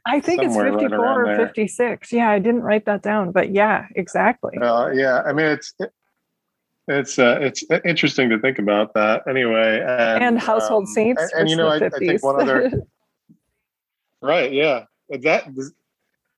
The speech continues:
Speaker 2: is that also fifty-six? That's crazy. That, that's right
Speaker 1: Or
Speaker 2: around,
Speaker 1: just
Speaker 2: well, that
Speaker 1: around
Speaker 2: movie,
Speaker 1: there,
Speaker 2: that movie
Speaker 1: yeah.
Speaker 2: moves through time a little bit more.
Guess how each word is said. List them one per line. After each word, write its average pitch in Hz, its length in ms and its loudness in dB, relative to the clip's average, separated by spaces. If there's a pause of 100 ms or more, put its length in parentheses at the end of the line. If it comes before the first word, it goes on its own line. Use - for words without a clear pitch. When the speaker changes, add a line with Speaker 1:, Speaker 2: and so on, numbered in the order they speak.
(420)
Speaker 2:
is 143 200 0
that 156 220 6
also 170 340 2
fifty-six? 262 840 -2
That's 180 180 2
crazy. 170 480 -2
That, 156 300 0
that's - 240 0
right 156 180 0
Speaker 1:
Or 240 180 0
Speaker 2:
around, 123 60 0
Speaker 1:
just 262 260 -2
Speaker 2:
well, 254 100 0
that 214 80 0
Speaker 1:
around 214 180 2
Speaker 2:
movie, 196 120 0
Speaker 1:
there, 170 220 -2
Speaker 2:
that 185 160 -2
movie 151 200 0
Speaker 1:
yeah. 123 60 -6
Speaker 2:
moves 127 280 -4
through 117 200 -4
time 120 340 2
a 107 60 -4
little 101 200 -4
bit 98 240 -14
more. 101 240 -4